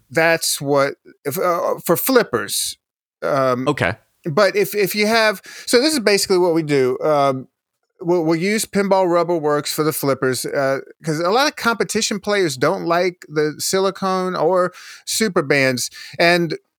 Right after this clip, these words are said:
Speaker 1: just so we're clear, Titan rubbers are silicone. Um, and they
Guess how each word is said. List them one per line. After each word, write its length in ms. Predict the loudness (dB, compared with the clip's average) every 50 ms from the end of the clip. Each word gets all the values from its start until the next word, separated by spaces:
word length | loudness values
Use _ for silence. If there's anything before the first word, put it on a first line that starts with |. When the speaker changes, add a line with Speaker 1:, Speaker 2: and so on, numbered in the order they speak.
| _ _ _ _ _ _ _ _ -20 -20 _ _
Speaker 1:
just 200 | -2 0 2 2
so 100 | 4 4
we're 160 | 4 4 2
clear, 640 | 0 -2 -2 0 2 4 4 4 4 4 2 0 -2 -6 _ _ _ -20 -20 -20 -10 -6
Titan 420 | 0 2 2 2 2 0 -2 -2 0
rubbers 400 | 2 2 2 2 0 0 0 2
are 220 | 2 2 2 2
silicone. 720 | 0 0 0 0 2 0 0 -2 -2 -4 -4 -4 -8 -10 -16 _ _ -20 -20 -20 -20 _ _ -2
Um, 500 | 0 2 4 4 2 0 -2 -4 -8 -12 _ _ _ _ _ _ _ _ _ _ _ _ _ _ _ _ _ _ _
and 600 | 0 2 2 4 2 2 0 0 -2 -2 -4 -6 -6 -10 _ _ _ _ _ _ _ _ _ _ _ _ _ _ _
they 800 | -14 -14 -12 -4 0 2 2 4 4 2 2 2 0 0 -2 -6